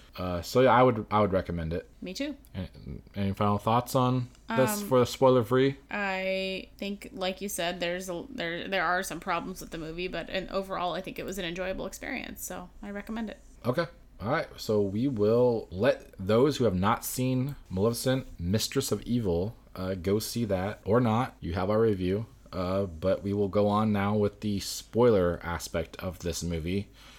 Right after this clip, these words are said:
Speaker 1: For those who either don't care to be spoiled or, or just have seen it and wanna hear what people think about it.
Speaker 2: Yep.
Speaker 1: Uh, with a little bit more context to the plot. Uh, so thank you for joining, uh, and we will go on to the spoiler part now.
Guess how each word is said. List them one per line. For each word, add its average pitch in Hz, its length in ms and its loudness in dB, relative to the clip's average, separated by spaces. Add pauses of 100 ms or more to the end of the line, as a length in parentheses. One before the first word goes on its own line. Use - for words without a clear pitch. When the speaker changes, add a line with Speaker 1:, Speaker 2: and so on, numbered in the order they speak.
(240)
Speaker 1:
For 92 160 -2
those 98 360 2
who 101 440 0
either 92 240 -2
don't 98 400 -2
care 120 460 2 (160)
to 123 100 -2
be 123 100 2
spoiled 120 540 6
or, 104 300 2 (100)
or 87 220 -4
just - 240 -6 (100)
have 95 260 2
seen 104 260 0
it 117 100 0
and 98 340 0 (160)
wanna 92 220 -2
hear 107 100 2
what 98 80 -2
people 113 180 0
think 135 220 0
about 85 280 2
it. - 120 -6 (160)
Speaker 2:
Yep. 247 260 -6 (140)
Speaker 1:
Uh, 190 140 0
with 190 180 0
a - 20 -4
little 196 140 2
bit 92 160 0
more 104 180 2
context 107 640 0
to 92 140 -2
the 82 140 -6
plot. 85 380 0 (100)
Uh, 80 220 -8
so 82 420 -6 (100)
thank 101 200 0
you 107 80 0
for 98 100 -2
joining, 120 520 4 (420)
uh, 107 480 2
and 107 120 0
we 104 120 2
will 117 160 0
go 110 120 2
on 117 140 4
to 117 80 -4
the 120 80 -2
spoiler 95 400 0
part 85 240 -2
now. 87 220 -4